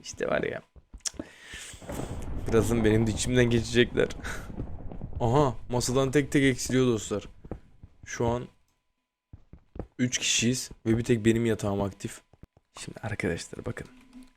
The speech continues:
Nerede bu bizim end taşı? Bak şimdi, bak. Geldim, bunu buraya koydum moruk.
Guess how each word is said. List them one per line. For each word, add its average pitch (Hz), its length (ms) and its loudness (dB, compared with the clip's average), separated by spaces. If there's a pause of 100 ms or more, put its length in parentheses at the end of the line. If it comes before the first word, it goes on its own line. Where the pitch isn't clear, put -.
(360)
Nerede 104 320 0
bu 98 120 2
bizim 95 260 -4 (360)
end 104 240 -4
taşı? 117 340 -6 (180)
Bak 101 160 -6
şimdi, - 220 -12
bak. 95 140 -8 (1600)
Geldim, 117 440 2
bunu 120 160 2
buraya 113 240 6
koydum 110 320 4
moruk. 95 380 -4